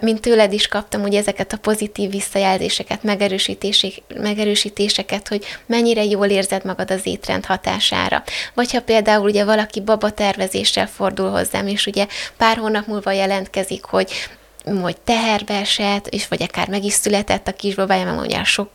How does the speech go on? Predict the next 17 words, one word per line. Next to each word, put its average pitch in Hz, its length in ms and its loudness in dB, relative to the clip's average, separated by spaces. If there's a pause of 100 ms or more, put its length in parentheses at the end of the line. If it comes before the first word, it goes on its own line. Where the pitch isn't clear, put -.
(520)
ö, 208 280 4 (100)
ilyen 214 240 2
esetet 226 460 4
is 226 180 -2
tudok, 233 480 4
ugye 185 240 -2
már 180 180 -2
azért - 340 0
benne 190 280 0
vagyok 190 360 -2
egy 202 180 -4
jó 196 120 2
pár 190 300 0
éve 196 320 0
ebbe 190 180 0
a 208 60 0
szakmába. 240 760 0